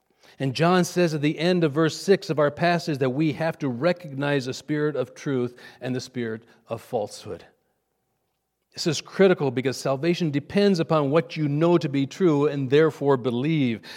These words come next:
The most important thing that happens in the church is the promotion of the truth. Jesus himself said, "That's why he was born."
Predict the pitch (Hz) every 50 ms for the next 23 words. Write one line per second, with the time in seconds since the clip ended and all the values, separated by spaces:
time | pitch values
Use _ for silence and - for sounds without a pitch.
0 | - - - 151 147 160 175 165 - 156 139 - - 220 226 226 185 180 170 -
1 | - 170 170 165 160 156 139 - 165 180 175 - 180 165 151 160 156 151 143 -
2 | - 190 185 170 - 160 143 135 147 - - 147 147 151 170 180 170 - 180 170
3 | 151 139 143 120 143 135 - - - 151 151 147 131 110 - - _ _ _ _
4 | _ _ _ _ _ _ _ _ _ _ _ _ _ _ _ _ _ _ _ _
5 | _ _ _ _ _ _ _ _ _ _ _ _ _ _ _ _ - 131 156 175
6 | 160 151 175 160 139 - - 170 165 160 143 - - 165 151 151 151 135 131 139
7 | 135 - - 143 127 135 143 151 156 147 120 160 147 147 139 143 139 117 113 110
8 | 131 143 165 175 175 151 120 104 -